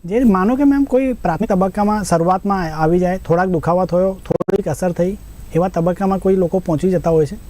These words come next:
તો એવા તબક્કામાં મેમ આ જે સડો છે એ હંમેશ માટે દૂર થઈ જાય ખરો?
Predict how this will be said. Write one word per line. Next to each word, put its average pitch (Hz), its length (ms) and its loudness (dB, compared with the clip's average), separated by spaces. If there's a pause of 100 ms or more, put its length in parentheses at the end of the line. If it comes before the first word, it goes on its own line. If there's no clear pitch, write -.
(380)
તો 185 80 2
એવા 202 180 4
તબક્કામાં 233 520 0
મેમ 262 240 2
આ 220 160 2
જે 226 140 4
સડો 208 320 0
છે 208 120 -2
એ - 320 -8
હંમેશ 190 320 0
માટે 233 200 2
દૂર 226 180 2
થઈ 226 180 0
જાય 233 120 0
ખરો? 226 220 -8